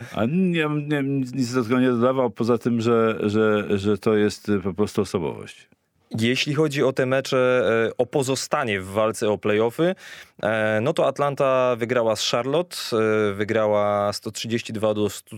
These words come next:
Speaker 2: trzech dość pewnie i Nowy Orlean pokonał San Antonio sto trzynaście sto dziesięć. Atlanta, mimo że tydzień temu ja na nią trochę narzekałem, biorąc pod uwagę cały sezon, mam wrażenie, że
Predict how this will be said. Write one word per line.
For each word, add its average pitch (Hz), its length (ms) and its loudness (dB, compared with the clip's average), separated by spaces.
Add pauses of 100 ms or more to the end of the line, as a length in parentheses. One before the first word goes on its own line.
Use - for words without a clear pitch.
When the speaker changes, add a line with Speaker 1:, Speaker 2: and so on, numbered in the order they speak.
Speaker 2:
trzech 123 380 -2
dość 104 360 -2
pewnie 165 560 0
i 139 160 -4
Nowy 127 240 0
Orlean 117 420 0
pokonał 113 360 -2
San 113 160 -2
Antonio 110 380 -2
sto 104 180 -8
trzynaście 113 440 -4
sto 104 160 -4
dziesięć. 120 420 -2 (400)
Atlanta, 156 560 0
mimo 165 260 2
że 139 340 2
tydzień 131 280 -2
temu 135 340 0
ja 120 180 2
na 131 120 0
nią 120 140 -2
trochę 123 240 -2
narzekałem, 113 600 0
biorąc 107 260 -2
pod 104 120 -10
uwagę 107 260 0
cały 117 300 -2
sezon, 123 300 0
mam 117 220 -2
wrażenie, 117 560 0
że 113 440 0